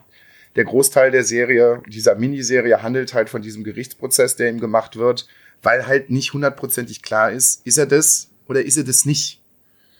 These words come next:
Und es ist sehr, sehr spannend, weil es dann halt sehr, sehr viele unterschiedliche Meinungen gibt. Es gibt Zeugen, die ihn anscheinend erkennen und es gibt Zeugen, die sich nicht hundertprozentig sicher sind und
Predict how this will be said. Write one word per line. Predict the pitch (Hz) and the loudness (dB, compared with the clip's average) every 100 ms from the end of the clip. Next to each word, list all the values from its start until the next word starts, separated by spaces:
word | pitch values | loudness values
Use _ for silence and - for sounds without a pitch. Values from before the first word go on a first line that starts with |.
| _ _ _ _ _ _ _ _ _ _ _ _ _ _ - | _ _ _ _ _ _ _ _ _ _ _ _ _ _ -10
Und | |
es | 110 113 | -2 0
ist | 113 | 2
sehr, | 127 | 2
sehr | 120 | 2
spannend, | - 127 135 | 2 0 2
weil | 127 | 0
es | 120 | 0
dann | 127 | -2
halt | 117 117 | -2 -2
sehr, | - 120 | 0 0
sehr | 110 120 | 0 -2
viele | - 131 | 0 2
unterschiedliche | 123 127 135 139 117 110 107 | 2 2 -4 -4 -4 -2 2
Meinungen | 110 127 143 131 | 2 2 0 -2
gibt. | 139 139 | -2 -2
Es | - - | -2 -4
gibt | 113 - - - - - - | -4 -8 -10 -10 -16 -18 -6
Zeugen, | - 123 135 135 | 0 2 2 0
die | 113 110 | -6 0
ihn | 117 120 110 - | 2 4 2 -2
anscheinend | 92 110 - 117 113 | -4 0 2 2 0
erkennen | 95 - 143 139 143 143 | -4 2 2 2 0 -2
und | 113 110 | -2 -2
es | - - | -2 -4
gibt | 101 - | -4 0
Zeugen, | 120 117 113 | 2 2 -2
die | 113 110 | -8 -4
sich | 104 110 - | -2 0 -2
nicht | - 113 | -2 -6
hundertprozentig | 135 120 - 110 117 110 117 | -4 -4 -4 -6 -4 -4 -4
sicher | 151 - 131 | 0 2 2
sind | 127 131 131 | 0 -2 -4
und | - 107 | -6 -6